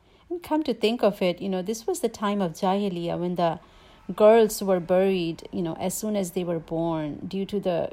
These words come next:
fear of bringing dishonor to the family. But Rasulullah sallallahu alaihi wasallam led a way for the men to follow in respecting and honoring women and girls in the, you know, Arabian society. And we tend to think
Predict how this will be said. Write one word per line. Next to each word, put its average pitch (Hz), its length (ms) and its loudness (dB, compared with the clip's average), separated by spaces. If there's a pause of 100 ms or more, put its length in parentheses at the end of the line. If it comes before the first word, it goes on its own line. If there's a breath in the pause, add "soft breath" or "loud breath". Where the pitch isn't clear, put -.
(160)
fear 202 320 0
of 165 220 -4
bringing 180 340 -2
dishonor 175 480 -4
to 160 160 -8
the 165 100 -6
family. 160 640 -6 (420 loud breath)
But 208 200 2
Rasulullah 220 680 0
sallallahu 190 480 -2
alaihi 175 240 -6
wasallam 175 240 -4
led 170 200 0
a 160 100 -2
way 165 400 -4
for 160 240 -6
the 160 100 -4
men 165 320 -4
to 175 140 -14
follow 160 480 -6
in 156 240 -8
respecting 170 600 -6
and 156 160 -8
honoring 160 480 -4
women 160 440 -6 (520 soft breath)
and 156 300 -4
girls 175 340 2
in 175 180 -6
the, 147 340 -4 (100)
you 180 140 -8
know, 151 120 -8
Arabian 165 440 -6
society. 165 680 -10 (720 soft breath)
And 247 240 -4
we 330 140 0
tend 311 320 0
to 277 80 0
think 247 400 0